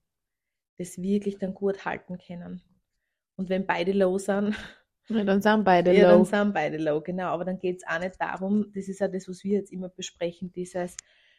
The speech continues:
Speaker 1: „Okay, jetzt machen wir von A bis Z und dann geht's uns wieder gut.“ Oder wenn wir jetzt Punkt eins bis fünf machen, da, also das Ziel sollte nicht sein, dass da jetzt so schnell wie möglich wieder gut geht, sondern das Ziel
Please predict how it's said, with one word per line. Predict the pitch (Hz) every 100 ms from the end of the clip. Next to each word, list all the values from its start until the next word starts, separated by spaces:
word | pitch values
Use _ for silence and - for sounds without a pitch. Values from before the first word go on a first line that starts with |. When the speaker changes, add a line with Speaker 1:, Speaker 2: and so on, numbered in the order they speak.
| _
Speaker 1:
„Okay, | 208 247 -
jetzt | 180
machen | 214 202 208
wir | 196
von | 202 220
A | 165 175 196
bis | 214 208 202 -
Z | - 214 - -
und | 196 202 196
dann | 190
geht's | 180 190
uns | 196
wieder | 196 190
gut.“ | 190 175 -
Oder | 185
wenn | 190 196
wir |
jetzt | 196 -
Punkt | 208 202 208 -
eins | 165 202
bis | 196 -
fünf | 214 202 202
machen, | 190 190 - 190 196 - - _ _ _ _
da, | -
also | - 202 -
das | 196 -
Ziel | - 233 285 311
sollte | 226 220 202
nicht | 202 202
sein, | 180 170 202
dass | 196 -
da | 190
jetzt | 190
so | 208
schnell | 202 185 190
wie | 202
möglich | 185 185 190
wieder | 185 180
gut | - 202 202
geht, | - 151
sondern | - 170 170
das | - -
Ziel | 214 233 254 269